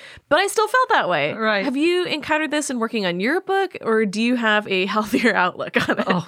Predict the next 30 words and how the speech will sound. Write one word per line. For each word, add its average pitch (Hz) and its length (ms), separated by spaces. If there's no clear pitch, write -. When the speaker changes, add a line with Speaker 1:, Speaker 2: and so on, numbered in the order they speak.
Speaker 2:
God. 170 360
<laughs> 480 80
Yeah, 226 260
I 180 220
always 190 540
have 160 160
a 151 60
healthy, 151 320
no. 160 300
No, 247 400
I 233 160
Speaker 1:
<laughs> - 100
Speaker 2:
definitely 233 540
have 190 160
had 185 220
that 165 120
experience. 170 360
And, 202 200
you 240 180
know, 262 360
it's 247 180
so 320 220
frustrating 294 460
because, 202 400
like, 196 380
I've 202 220
put 285 180
in 311 120
the 269 140
hours, 175 480